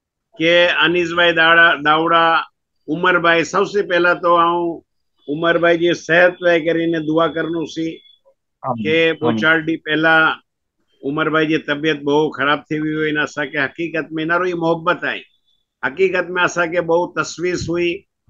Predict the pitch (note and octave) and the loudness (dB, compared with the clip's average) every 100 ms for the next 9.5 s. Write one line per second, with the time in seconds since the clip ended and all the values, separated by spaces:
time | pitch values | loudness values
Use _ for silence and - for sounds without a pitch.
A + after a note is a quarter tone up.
0 | _ _ - C#3+ E3 D3 D#3+ - D3 F3 | _ _ -16 -6 -4 -2 -4 -6 -4 0
1 | E3+ E3 E3+ E3 - _ _ _ _ _ | 0 0 0 -2 -8 _ _ _ _ _
2 | B2+ D3+ F#3 G3 F3 F3 F3 F3+ F3 E3+ | -2 2 6 6 6 0 2 0 2 0
3 | - E3+ D#3+ - _ _ _ _ - - | 0 -4 -6 -8 _ _ _ _ -8 -2
4 | F3+ - G#3+ G#3+ G3 F#3+ F#3+ F3+ F3+ F3 | -2 0 4 6 8 8 6 4 2 0
5 | F3+ F3 F3 E3+ F3 E3+ - E3 E3+ - | 0 -2 -2 -2 2 0 0 -4 -4 -2
6 | E3 D#3 G3 F#3+ G3 G3 F3+ F#3+ F#3+ F#3+ | -4 -2 2 6 6 6 4 4 4 2
7 | F#3+ F#3+ F#3+ F#3 F3+ F#3 F3+ F#3 F#3 F3 | 0 0 0 -2 -2 -2 0 0 0 0
8 | F#3 E3+ F3 F3+ F3+ _ F3 G#3+ G3+ F#3+ | 0 0 -2 -6 -6 _ -8 -4 -4 -4
9 | E3 D#3+ C3+ G#2+ - | -6 -10 -12 -14 -20